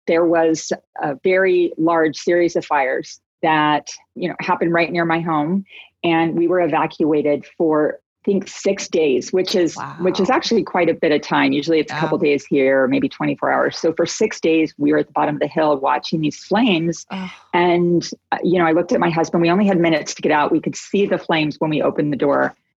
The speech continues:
Speaker 2: That
Speaker 1: And
Speaker 2: had
Speaker 1: so
Speaker 2: to
Speaker 1: we
Speaker 2: be so
Speaker 1: didn't grab
Speaker 2: scary.
Speaker 1: much. It is scary. It's, it's very real. You know, when you see, you see it on the news and stuff, but it's very <laughs> real when it's right in
Speaker 2: When it's
Speaker 1: front of you.
Speaker 2: happening
Speaker 1: And
Speaker 2: to you, right?
Speaker 1: Yes, yes. And so we,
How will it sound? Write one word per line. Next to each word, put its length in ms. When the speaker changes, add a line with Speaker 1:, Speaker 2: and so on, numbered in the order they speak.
Speaker 2:
That 100
Speaker 1:
And 100
Speaker 2:
had 80
Speaker 1:
so 40
Speaker 2:
to 40
Speaker 1:
we 60
Speaker 2:
be 60
so 100
Speaker 1:
didn't 140
grab 180
Speaker 2:
scary. 380
Speaker 1:
much. 160
It 160
is 200
scary. 440
It's, 220
it's 240
very 240
real. 420
You 100
know, 120
when 100
you 60
see, 160
you 100
see 120
it 60
on 120
the 40
news 240
and 160
stuff, 240
but 80
it's 140
very 160
<laughs> 100
real 100
when 120
it's 140
right 100
in 40
Speaker 2:
When 120
it's 100
Speaker 1:
front 120
of 60
you. 60
Speaker 2:
happening 120
Speaker 1:
And 80
Speaker 2:
to 120
you, 320
right? 420
Speaker 1:
Yes, 640
yes. 380
And 180
so 240
we, 720